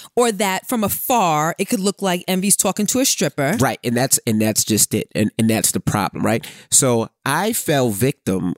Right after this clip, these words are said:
Speaker 2: of social media and caring what other people thought,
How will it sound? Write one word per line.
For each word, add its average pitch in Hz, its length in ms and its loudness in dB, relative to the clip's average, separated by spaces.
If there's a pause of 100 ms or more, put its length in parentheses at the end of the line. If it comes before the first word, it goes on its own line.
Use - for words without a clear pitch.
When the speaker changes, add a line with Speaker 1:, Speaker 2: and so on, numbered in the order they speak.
(140)
Speaker 2:
of 92 520 0 (300)
social 127 460 2
media 107 360 0 (540)
and 110 260 0 (680)
caring 139 340 4
what 120 160 0
other 113 160 0
people - 300 -2
thought, - 260 0